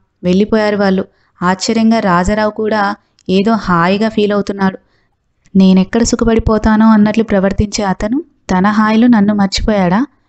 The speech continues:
"మేడం, మీకు బ్రేక్ఫాస్ట్ తెమ్మంటారా, క్యాంటీన్కి వెళ్తారా?" "క్యాంటీన్కి వెళ్తాను," గబాల్న అన్నది.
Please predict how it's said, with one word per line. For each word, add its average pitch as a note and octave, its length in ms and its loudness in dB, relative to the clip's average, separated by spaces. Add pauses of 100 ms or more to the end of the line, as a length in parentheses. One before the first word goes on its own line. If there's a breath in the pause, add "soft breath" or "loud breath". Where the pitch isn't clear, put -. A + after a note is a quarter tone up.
(180)
"మేడం, G3+ 400 2 (220)
మీకు A3+ 220 2
బ్రేక్ఫాస్ట్ G3 600 -2
తెమ్మంటారా, G#3+ 680 0 (120)
క్యాంటీన్కి A3+ 440 0
వెళ్తారా?" G#3+ 460 -2 (560)
"క్యాంటీన్కి A3 440 0
వెళ్తాను," G#3+ 400 0 (460)
గబాల్న G3+ 360 2
అన్నది. G#3 400 0